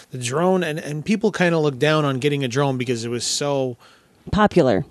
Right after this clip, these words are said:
Speaker 1: Yeah. And now it's, it's standard.
Speaker 2: The, the, sh-, the shots that they get are just so damn beautiful.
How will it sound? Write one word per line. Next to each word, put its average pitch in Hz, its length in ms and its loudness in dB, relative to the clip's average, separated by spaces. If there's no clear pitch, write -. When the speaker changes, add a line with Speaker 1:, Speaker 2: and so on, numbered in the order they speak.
Speaker 1:
Yeah. - 360 -8
And 156 400 -4
now 180 480 4
it's, - 460 -2
it's - 180 -6
standard. 139 600 0
Speaker 2:
The, 247 180 4
the, 202 160 4
sh-, - 220 -4
the 240 140 2
shots 269 360 0
that 190 100 2
they 175 120 2
get 190 180 0
are 175 80 2
just 160 240 0
so 196 140 0
damn 165 240 2
beautiful. 156 600 2